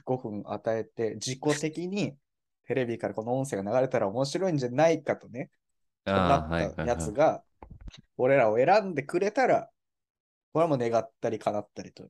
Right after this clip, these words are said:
Speaker 1: 言って。
Speaker 2: まあ、確かにね。まあ、ね。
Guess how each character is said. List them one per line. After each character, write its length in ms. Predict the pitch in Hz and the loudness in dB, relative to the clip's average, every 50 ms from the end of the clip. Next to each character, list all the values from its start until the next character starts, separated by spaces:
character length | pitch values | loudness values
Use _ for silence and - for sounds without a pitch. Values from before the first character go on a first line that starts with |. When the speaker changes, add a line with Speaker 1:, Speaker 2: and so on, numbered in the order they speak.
| _ - | _ -16
Speaker 1:
言 100 | - - | -14 -6
っ 20 | |
て。 60 | - - | -2 0
Speaker 2:
ま 140 | 87 85 | 0 0
あ、 60 | 80 80 | 0 -2
確 240 | - 87 80 - | -4 -6 -8 -6
か 140 | - - - - - | -8 -10 -12 -10 -10
に 100 | 85 98 | -10 -8
ね。 140 | 127 131 - _ _ _ _ _ _ _ _ - - - - - - - | -10 -10 -14 _ _ _ _ _ _ _ _ -20 -20 -20 -20 -20 -12 -6
ま 140 | 240 233 - | -2 -2 0
あ、 60 | - - - - _ _ _ _ _ _ | 0 0 -2 -4 _ _ _ _ _ _
ね。 180 | - 98 101 | -4 -4 -4